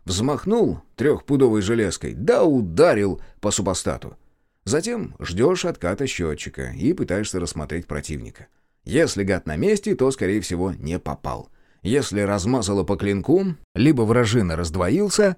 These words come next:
значит, есть в мире справедливость. Учитывая оружие, выбор резко ужимается. Из подходящего двуручного секущего больше всего мне улыбается связка из бешенства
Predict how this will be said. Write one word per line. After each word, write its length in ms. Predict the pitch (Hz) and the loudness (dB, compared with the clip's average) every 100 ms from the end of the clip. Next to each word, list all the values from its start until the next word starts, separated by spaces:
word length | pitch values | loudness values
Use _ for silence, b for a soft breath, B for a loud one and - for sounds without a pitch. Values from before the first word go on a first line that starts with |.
| - | -4
значит, 460 | 85 127 104 - | -4 -4 -4 -8
есть 380 | 69 127 180 - | 0 4 4 2
в 100 | 73 | -6
мире 260 | 82 92 98 | -4 -4 -4
справедливость. 840 | - 80 73 64 60 53 - - _ _ _ _ _ - | -6 -6 -6 -8 -10 -12 -14 -18 _ _ _ _ _ -4
Учитывая 480 | 131 233 214 98 92 | -2 0 0 0 0
оружие, 520 | 165 170 180 151 - | 0 2 0 -2 -10
выбор 400 | 78 147 165 160 | -2 0 0 -2
резко 460 | 120 107 165 147 127 | 0 0 0 0 -2
ужимается. 640 | 104 95 85 65 - - - _ - | 0 -2 -4 -6 -10 -14 -18 _ -8
Из 160 | 90 - | -6 -4
подходящего 680 | 110 120 120 127 - 78 | -4 0 0 0 -2 -6
двуручного 720 | 67 80 120 139 117 - 69 60 | -6 -2 0 0 -2 -6 -8 -8
секущего 600 | - 185 196 202 196 - b b | -8 -4 -4 -2 -4 -6 b b
больше 360 | 92 160 127 113 | -2 0 0 -2
всего 280 | 123 139 | 0 0
мне 220 | 110 104 123 | 0 0 0
улыбается 480 | 92 90 95 - 71 | 0 0 -2 -4 -8
связка 440 | 92 123 120 104 | -4 -4 -2 -4
из 140 | 98 | -4
бешенства 680 | 87 95 87 - - - 50 | -2 -4 -4 -8 -12 -12 -14